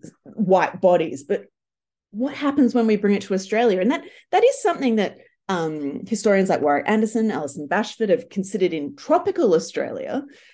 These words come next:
um, which is always a bit of a, a tricky place, it seems, for, for white bodies,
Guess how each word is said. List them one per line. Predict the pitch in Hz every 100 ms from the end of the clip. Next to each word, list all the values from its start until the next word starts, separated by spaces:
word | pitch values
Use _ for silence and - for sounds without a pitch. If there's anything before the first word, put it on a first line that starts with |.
| _
um, | 175 165 156 160
which | 175 180
is | 175
always | 180 175 165 170
a |
bit | 170
of | 160
a, | 147 147 143 - -
a |
tricky | 175 - 269 247 214
place, | - 190 196 - - -
it | 190 190
seems, | 175 165 160 160
for, | - 156 156 151 -
for | - 165
white | 160 156 -
bodies, | 165 151 196 359 -